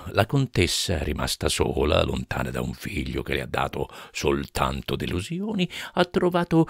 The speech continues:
conforto nella devozione e nella rettitudine del suo segretario. <laughs> Il mio cliente non è uno sfaccendato, avrebbe potuto vivere al castello senza preoccupazioni e invece ha preferito lavorare,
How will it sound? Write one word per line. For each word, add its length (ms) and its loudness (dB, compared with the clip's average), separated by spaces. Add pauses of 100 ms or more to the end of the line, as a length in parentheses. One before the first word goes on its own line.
(160)
conforto 840 2
nella 360 4
devozione 960 2
e 100 4
nella 380 4
rettitudine 760 2
del 140 -2
suo 180 0
segretario. 680 -2 (100)
<laughs> 680 -6 (600)
Il 100 -2
mio 140 4
cliente 420 2
non 200 2
è 80 2
uno 160 0
sfaccendato, 760 -2 (200)
avrebbe 340 6
potuto 340 2
vivere 300 4
al 100 0
castello 400 2
senza 380 0
preoccupazioni 920 4 (160)
e 100 8
invece 600 0
ha 100 -4
preferito 540 0 (140)
lavorare, 680 -2